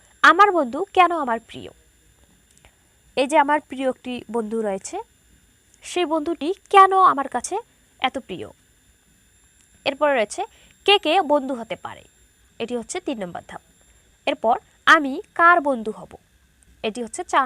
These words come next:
নম্বর ধাপ। বন্ধু হতে কি করব, এটি হচ্ছে পাঁচ নম্বর ধাপ। এবং প্রিয় বন্ধু হলাম, এই যে ধাপগুলো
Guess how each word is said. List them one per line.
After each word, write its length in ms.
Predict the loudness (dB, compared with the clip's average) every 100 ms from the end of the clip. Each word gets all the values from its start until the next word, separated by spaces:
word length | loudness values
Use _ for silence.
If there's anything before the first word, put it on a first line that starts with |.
| -2
নম্বর 200 | -10 -12 -14
ধাপ। 140 | -18 _ _ _ _ _
বন্ধু 340 | 4 4 4 0 0
হতে 200 | -4 -6 -6 0
কি 100 | 0 2
করব, 200 | 0 -2 -20 _ _ _ -6
এটি 120 | -6
হচ্ছে 220 | -6 -8 -10 -10 _
পাঁচ 120 | 0 0 -4
নম্বর 180 | -8 -6
ধাপ। 140 | -4 -4 -4
এবং 140 | -4 -6 _ _ _ 4
প্রিয় 180 | 6 6 4
বন্ধু 180 | -2 -6
হলাম, 180 | -10 -16 _ _ _ _ _ _ -4
এই 100 | -2
যে 80 | -4 -6
ধাপগুলো 340 | -8 -2